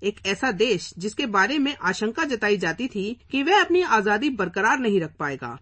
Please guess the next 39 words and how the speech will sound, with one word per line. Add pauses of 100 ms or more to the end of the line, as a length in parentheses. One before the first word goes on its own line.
जिसके
बारे
में
कहा
जाता
था (180)
कि
वह
बिखर
जाएगा, (100)
लेकिन (180)
आज
पूरे
सामर्थ्य
से (200)
अपनी
सारी
विविधताओं
पर
गर्व
करते
हुए (100)
भारत (100)
आगे
बढ़
रहा
है। (200)
इन
सब
के
पीछे
सबसे
बड़ी
ताकत
संविधान (100)
और
लोकतांत्रिक
प्रक्रिया
से